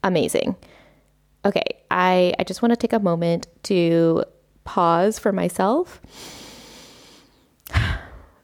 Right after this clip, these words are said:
and soak it all in. And if you're an avid listener or you're new, uh, and you just found this show, thank you for being here.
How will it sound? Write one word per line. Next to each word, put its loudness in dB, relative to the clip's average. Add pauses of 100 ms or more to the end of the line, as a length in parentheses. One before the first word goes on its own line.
(120)
and 2
soak -2
it -6
all -6
in. -6 (460)
And 2 (140)
if -4
you're 4
an -4
avid 0
listener 2
or 2
you're -2
new, 4 (160)
uh, 0
and 2
you 0
just -6
found 2 (100)
this 0
show, 2 (1040)
thank 0
you 0 (140)
for 0
being -8
here. -6